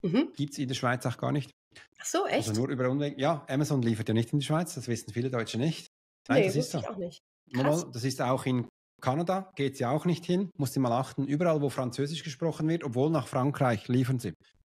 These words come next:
Speaker 2: Das
Speaker 1: Ja.
Speaker 2: ist, ja, nein, wir, wir haben unsere eigenen Shops, also wegen dem für mich Amazon,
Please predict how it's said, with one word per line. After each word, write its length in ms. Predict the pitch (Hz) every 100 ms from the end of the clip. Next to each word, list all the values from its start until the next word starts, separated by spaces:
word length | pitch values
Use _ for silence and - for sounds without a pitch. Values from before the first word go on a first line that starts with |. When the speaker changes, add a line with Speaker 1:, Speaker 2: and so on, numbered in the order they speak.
| _ _ _ _ -
Speaker 2:
Das 140 | 110 127
Speaker 1:
Ja. 160 | 98
Speaker 2:
ist, 120 | -
ja, 220 | - 139 156
nein, 180 | 147 - -
wir, 140 | 143
wir 100 | 139
haben 200 | 160 170
unsere 460 | 156 131 135 135 - -
eigenen 580 | 117 147 170 170 170 -
Shops, 760 | - 165 170 185 - - - -
also 300 | 113 117 127
wegen 200 | 123 123
dem 240 | 135 165
für 80 | 151
mich 280 | 151 151 143
Amazon, 680 | 147 170 175 170 175 175